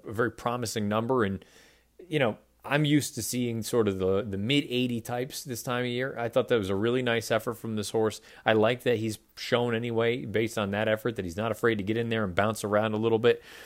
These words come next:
And not that it was a bad ride, but I'd be very curious to see what, if Jose Ortiz could go back and do it again. I don't think it would have made a difference. I think the best horse is going to win anyways, Decorated Invader.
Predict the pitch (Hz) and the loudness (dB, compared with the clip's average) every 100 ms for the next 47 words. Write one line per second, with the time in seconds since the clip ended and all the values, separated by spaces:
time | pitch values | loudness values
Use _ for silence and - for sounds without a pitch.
0 | - - 147 135 131 135 160 156 117 110 | -20 0 2 4 2 0 0 0 0 0
1 | 139 127 104 95 104 131 - - _ 123 | 2 2 0 2 2 0 -6 -18 _ 2
2 | 123 117 117 131 139 131 110 117 117 - | 2 4 4 4 2 2 4 2 0 -4
3 | 110 - 113 101 104 - 110 117 123 - | -4 -2 0 -2 -4 -6 2 4 4 0
4 | - - - - 165 170 175 131 127 123 | -20 -10 -4 2 4 4 2 0 0 -4
5 | - 110 117 107 101 104 92 85 73 - | -2 0 2 0 0 -2 -2 -6 -8 -12
6 | _ _ _ - - 139 143 120 117 104 | _ _ _ -20 0 4 4 4 2 2
7 | 95 87 82 - 78 101 101 98 95 87 | 0 -2 -6 -8 -8 -4 0 2 2 0
8 | 85 85 98 92 82 90 92 90 80 76 | -2 -2 -2 -2 -2 -4 -4 -6 -6 -10
9 | 80 92 92 87 82 80 78 98 76 | -6 -4 -4 -6 -6 -6 -6 -4 -6